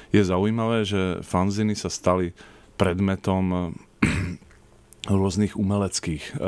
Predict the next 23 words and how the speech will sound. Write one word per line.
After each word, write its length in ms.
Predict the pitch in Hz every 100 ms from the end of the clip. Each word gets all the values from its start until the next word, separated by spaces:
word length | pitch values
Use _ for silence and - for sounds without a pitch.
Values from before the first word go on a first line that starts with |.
| 82 80 -
aktivít. 540 | 76 - - 87 82
To 140 | - 87
znamená, 360 | 87 87 90 87
mnoho, 320 | 92 95 90
eh, 640 | - - - - - 87
študentov 640 | 82 - 101 98 92 92 87
a 40 |
študentiek 640 | - 95 95 92 - 85 - -
umeleckých 560 | 92 98 90 - 87
škôl 400 | - - 82 80
tvorí 300 | 80 87 82
fanziny, 640 | 78 78 82 82 82 82 82
respektíve 480 | 87 - 87 87 80
obrovská 640 | 87 101 95 - 87 80 - - - -
scéna, 720 | - - 78 85 87 87 78 - - - -
eh, 240 | 80 76
fotofanzinov. 1500 | 76 - 87 101 78 - - - 85 85 85 82 80 78 78 - - - -
To 100 | 87
znamená, 380 | 92 95 95 90
s-, 160 | - -
sa 180 | - 95
ten 220 | 98 90
klasick-, 560 | - 87 - 104 -